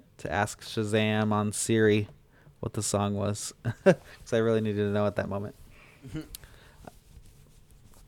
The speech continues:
Speaker 1: Um, and we're gonna have Milner versus Falfa. And, uh,
Speaker 2: Paradise Road, the race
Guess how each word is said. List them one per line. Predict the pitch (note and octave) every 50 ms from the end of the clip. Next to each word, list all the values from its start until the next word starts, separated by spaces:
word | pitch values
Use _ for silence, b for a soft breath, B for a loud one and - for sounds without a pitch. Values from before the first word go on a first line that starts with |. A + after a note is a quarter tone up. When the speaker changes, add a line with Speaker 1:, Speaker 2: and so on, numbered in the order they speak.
| - -
Speaker 1:
Um, | - A2 A2 A2+ A2+
and | A2
we're | A2+ A2+
gonna | A#2 A#2
have | A#2 A2+ G#2+
Milner | A#2 A#2 A2+ B2 B2 A#2+
versus | A2+ A#2 A2 - A2 G#2+ -
Falfa. | - A#2+ G#2 G#2+ G#2+ - - - F2 A2 A2 - - - - - - - - - - - - - - - B B B B B - -
And, | G#2 G#2+ G#2 G#2 G#2+ G2+
uh, | G2+ G2+ G2 G2
Speaker 2:
Paradise | F#2+ A2 A2 A2 -
Road, | G#2+ G#2+ G#2 G2+ G2+ F#2+ F2+ F2 E2+ F2 - - b b b b b b b b b
the | F#2 F2+ G2+ F#2
race | F2+ G#2 A2 A2+ G#2+ G2+ F#2 - - - - -